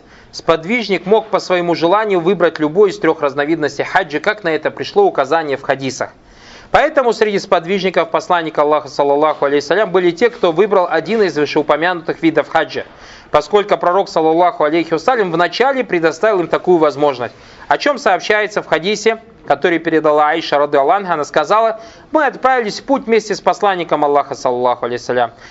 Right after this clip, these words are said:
И он сказал: кто из вас желает совершить хадж и умру, пусть сделает это. Кто из вас совершает, совершить, хочет совершить хадж, пусть сделает это. Тот, кто из вас хочет совершить сначала умру, пусть это сделает».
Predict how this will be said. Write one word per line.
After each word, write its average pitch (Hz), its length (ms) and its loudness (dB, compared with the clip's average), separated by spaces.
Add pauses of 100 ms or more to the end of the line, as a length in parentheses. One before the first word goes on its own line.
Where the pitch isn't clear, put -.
(160)
И 240 80 0
он 277 100 2
сказал: 254 240 0
кто - 200 0
из 262 120 -4
вас 247 160 0
желает 247 380 2
совершить 233 420 0
хадж 226 300 -2
и - 20 0
умру, 269 340 2
пусть 247 280 -2
сделает 185 360 2
это. 156 280 -2 (220)
Кто - 180 0
из 247 100 0
вас 240 160 0
совершает, 226 540 0
совершить, 202 560 -4
хочет 214 520 0
совершить 214 380 -2
хадж, 277 240 0 (300)
пусть 165 180 2
сделает 262 300 2
это. 226 180 0
Тот, 262 240 0
кто 233 100 0
из 196 120 0
вас 190 160 0
хочет 202 240 0
совершить 185 340 -2
сначала 185 420 0
умру, 311 360 2 (380)
пусть 320 240 2
это 180 200 0
сделает». 135 440 -2